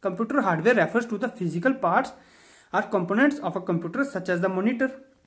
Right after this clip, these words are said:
तो कौन कौन से हैं, मॉनिटर आ गया हमारा, माउस आ गया, कीबोर्ड आ गया, कंप्यूटर डेटा स्टोरेज आ गया,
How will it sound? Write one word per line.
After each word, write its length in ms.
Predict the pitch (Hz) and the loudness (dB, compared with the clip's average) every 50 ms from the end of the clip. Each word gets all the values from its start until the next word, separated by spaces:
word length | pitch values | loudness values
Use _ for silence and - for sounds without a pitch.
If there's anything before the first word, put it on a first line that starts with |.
| _ _ _ _ _ - | _ _ _ _ _ -18
तो 60 | 170 | -10
कौन 200 | - 196 202 214 | -4 -2 -2 0
कौन 140 | 202 214 208 | 0 -2 -2
से 100 | 208 214 | 0 0
हैं, 60 | 214 | 0
मॉनिटर 400 | 202 190 180 180 175 175 208 208 | 0 0 0 0 0 0 4 4
आ 80 | 196 185 | 4 4
गया 140 | 185 190 | 4 2
हमारा, 400 | 185 185 175 175 185 202 196 - - - - - _ _ _ - | 0 2 2 2 0 0 -2 -6 -14 -20 -20 -20 _ _ _ -4
माउस 320 | 165 160 175 214 233 226 220 | 0 2 4 4 4 4 4
आ 60 | 175 | 2
गया, 260 | 165 165 180 196 196 - - - _ _ _ _ _ | 4 2 0 0 -2 -6 -10 -20 _ _ _ _ _
कीबोर्ड 380 | - 208 214 202 240 240 226 | -2 -2 0 4 6 6 6
आ 80 | 190 156 | 6 6
गया, 260 | 151 156 175 196 220 - - - - _ _ - | 4 2 0 0 -2 -4 -8 -18 -20 _ _ -4
कंप्यूटर 380 | - 185 180 170 202 196 - 226 | -2 -2 -2 0 0 2 4 4
डेटा 320 | 202 170 185 170 175 190 | 4 4 2 2 2 2
स्टोरेज 460 | 185 185 - 185 165 165 180 202 190 190 | 0 0 0 0 2 4 4 4 4 2
आ 80 | 151 | 2
गया, 260 | 139 139 160 202 220 | 2 2 0 -2 -2